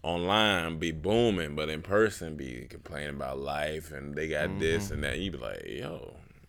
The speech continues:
Speaker 1: that's, I don't know, man." But I don't know. I don't think people realize how much power is in vulnerability. Like, when you, one of our biggest vlogs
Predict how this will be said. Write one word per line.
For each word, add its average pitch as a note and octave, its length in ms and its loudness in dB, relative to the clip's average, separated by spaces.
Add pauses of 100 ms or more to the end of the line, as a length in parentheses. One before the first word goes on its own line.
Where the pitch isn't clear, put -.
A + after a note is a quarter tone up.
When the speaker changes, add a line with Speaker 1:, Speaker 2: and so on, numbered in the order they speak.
(180)
Speaker 1:
that's, - 460 -16 (840)
I D#2+ 100 -6
don't E2+ 220 0
know, F2 160 2
man." D2 300 -2
But F#2 300 6
I A2 120 8
don't D#3 120 6
know. D3+ 120 8
I A#2 120 6
don't E3 120 2
think D#3 180 4
people C#3+ 220 0
realize C3+ 440 6
how B2+ 120 4
much A#2 240 2
power A#2 440 6
is F#2+ 140 2
in F2+ 180 0
vulnerability. F2+ 760 2 (400)
Like, E2+ 460 2 (380)
when G2 200 2
you, D#3 340 4 (600)
one A#2 200 6
of B2+ 100 8
our C3 260 12
biggest G2 680 8
vlogs F2+ 760 8